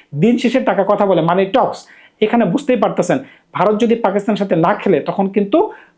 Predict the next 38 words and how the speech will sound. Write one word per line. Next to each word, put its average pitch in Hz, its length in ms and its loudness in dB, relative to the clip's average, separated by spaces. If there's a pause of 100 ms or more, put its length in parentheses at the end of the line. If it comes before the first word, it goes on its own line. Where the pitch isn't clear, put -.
পুরা 220 200 4
টুর্নামেন্টটার 202 600 2
সৌন্দর্য 185 460 0
নষ্ট 165 340 -2
হয়ে 180 140 2
যাবে। 185 240 2
মানুষ 175 300 0
কিন্তু 185 220 -4
টিভি 185 300 0
দেখতেই 160 340 0
চাইবে 226 260 2
না 262 80 2
বা 233 140 0
খেলার 175 300 2
মাঠে 170 180 0
যে 175 120 2
খেলা 175 180 2
দেখতেই 175 260 0
চাইবে 151 200 0
না। 135 100 -4 (320)
সবচেয়ে 214 360 0
বড় 208 160 4
খেলা, 160 200 0
সেটা 170 200 0
বিশ্বকাপে 214 500 0
হোক, 202 180 2
টি 202 100 -2
টোয়েন্টি 202 200 2
বিশ্বকাপে 196 380 2
হোক, 202 120 0
পঞ্চাশ 190 220 -2
ওভারের 196 160 2
বিশ্বকাপে 190 380 0
হোক, 202 220 0 (380)
এমনকি 185 340 2
এশিয়া 226 320 0
কাপে 285 220 0
হোক, 151 200 0